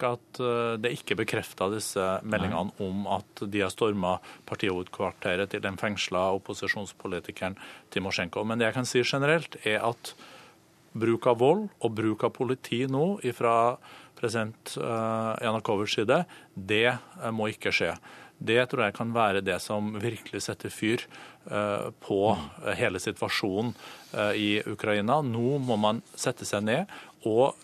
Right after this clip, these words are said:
Speaker 1: det Janukovych må gjøre, er å da si at han stiller til ansvar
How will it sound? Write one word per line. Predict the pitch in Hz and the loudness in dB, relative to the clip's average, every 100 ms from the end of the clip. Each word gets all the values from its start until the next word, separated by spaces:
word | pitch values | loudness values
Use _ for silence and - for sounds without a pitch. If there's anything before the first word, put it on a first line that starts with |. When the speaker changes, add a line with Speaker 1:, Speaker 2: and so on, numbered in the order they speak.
| - | -4
Speaker 1:
det | 117 110 | 2 4
Janukovych | 113 113 - 117 101 101 - | 4 2 2 4 4 2 0
må | 113 | 0
gjøre, | 113 104 160 | 2 4 4
er | 120 | 4
å | 110 110 | 4 6
da | 101 113 127 | 6 6 4
si | - 107 | 0 -2
at | 98 | 0
han | 113 | -2
stiller | - 131 107 87 | -4 -2 -2 -2
til | - | 0
ansvar | 120 120 - - 104 165 | 0 0 -2 2 4 4